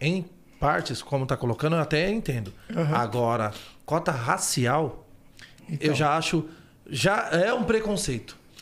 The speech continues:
Speaker 2: Então, eu pensava assim. Eu também achava, falava, "Mano, que bagulho de cota o quê, mano? Não precisa de cota, não." Aí um dia eu tava no
Speaker 1: Eu sou igual.
Speaker 2: Então, aí um dia eu tava no Jequiti, é, Hotel Jequiti.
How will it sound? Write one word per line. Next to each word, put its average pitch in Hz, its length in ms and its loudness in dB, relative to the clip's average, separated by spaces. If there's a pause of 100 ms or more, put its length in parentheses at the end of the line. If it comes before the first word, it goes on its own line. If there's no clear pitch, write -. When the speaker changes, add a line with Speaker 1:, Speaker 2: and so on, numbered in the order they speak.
(220)
Speaker 2:
Então, 160 360 -2 (100)
eu 170 460 0
pensava 180 480 -2
assim. 147 300 -10 (1900)
Eu 104 100 -12
também 123 240 -8
achava, 175 320 -4
falava, 123 260 -6
"Mano, 170 140 -8
que - 200 -18
bagulho 180 300 -12
de 147 120 -16
cota - 340 -12
o - 40 -20
quê, 143 180 -10
mano? 170 180 -14
Não - 480 -20
precisa 175 180 -12
de 143 80 -14
cota, 175 280 -10
não." 123 180 -12 (1120)
Aí 131 80 -4
um 135 80 -2
dia 135 120 -2
eu 135 60 -2
tava 135 260 -2
no 135 80 -2
Speaker 1:
Eu 139 80 4
sou 240 240 0
igual. 247 500 0
Speaker 2:
Então, 151 260 0
aí 135 100 0
um 147 60 0
dia 143 160 -2
eu 143 40 -2
tava 147 360 0
no 139 280 -2 (1300)
Jequiti, 165 920 -4 (640)
é, 147 240 -2
Hotel 151 520 -2
Jequiti. 151 560 -8